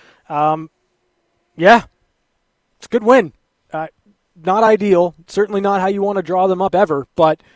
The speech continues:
bottom line is you get two points. That's most important for the Vegas Golden Knights, who are fighting for their playoff lives. Seven oh two, eight seven six, thirteen forty is the number.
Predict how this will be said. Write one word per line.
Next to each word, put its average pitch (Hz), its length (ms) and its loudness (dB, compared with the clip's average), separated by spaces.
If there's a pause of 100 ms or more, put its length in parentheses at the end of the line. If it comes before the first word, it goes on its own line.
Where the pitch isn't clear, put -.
(1000)
bottom 180 240 -2
line 175 240 0
is 151 140 -4
you 139 40 -12
get 147 140 -2
two 151 160 -8
points. 131 340 -14
That's 127 280 -12
most 139 220 -12
important 131 360 -12
for 135 80 -14
the 123 60 -14
Vegas 123 260 -10
Golden 131 200 -16
Knights, 123 200 -12
who 131 100 -14
are 120 120 -10
fighting 127 400 -12
for 127 160 -16
their 120 140 -10
playoff 120 480 -14
lives. 104 260 -18
Seven 180 240 -4
oh 185 60 0
two, 185 200 -2
eight 175 120 -2
seven 170 220 -4
six, - 180 -10
thirteen 156 280 -12
forty 151 220 -6
is 127 80 -12
the 143 40 -18
number. 202 260 -4